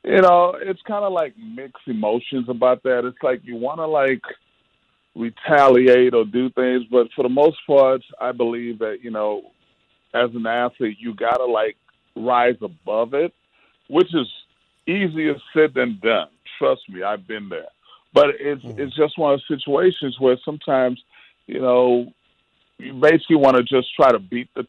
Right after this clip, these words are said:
Speaker 1: team that you're playing rather than just engage with the fans, because now they've done their job. Now they have you reacting to the stupidity that, that they, you know, putting out there.
Speaker 2: Mm-hmm.
Speaker 1: And so basically,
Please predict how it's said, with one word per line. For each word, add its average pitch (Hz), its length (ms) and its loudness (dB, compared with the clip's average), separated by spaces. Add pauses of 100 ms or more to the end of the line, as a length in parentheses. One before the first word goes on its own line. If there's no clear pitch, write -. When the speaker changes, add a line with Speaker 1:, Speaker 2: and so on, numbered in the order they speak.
Speaker 1:
team 131 240 -6
that 120 180 -4
you're 127 120 -2
playing 135 500 -8
rather 117 360 -2
than 117 120 -6
just 117 220 -8
engage 110 540 -4
with 117 100 -12
the 98 80 -8 (100)
fans, 117 340 -4
because 123 280 -2
now 143 400 4 (300)
they've 131 280 0
done 131 220 0
their 113 180 0
job. 101 460 0
Now 113 200 -8
they 123 240 -6
have 117 260 -6
you 113 240 -18
reacting 107 720 -8
to 117 60 -12
the 104 140 -18 (120)
stupidity 110 600 0
that, - 140 -8 (100)
that 98 180 0
they, 120 260 0 (160)
you 107 100 -6
know, 95 160 -2
putting 104 300 -4
out 95 260 2
there. 101 300 0
Speaker 2:
Mm-hmm. 110 80 -12 (320)
Speaker 1:
And 143 240 -4
so 147 160 6
basically, 147 580 -4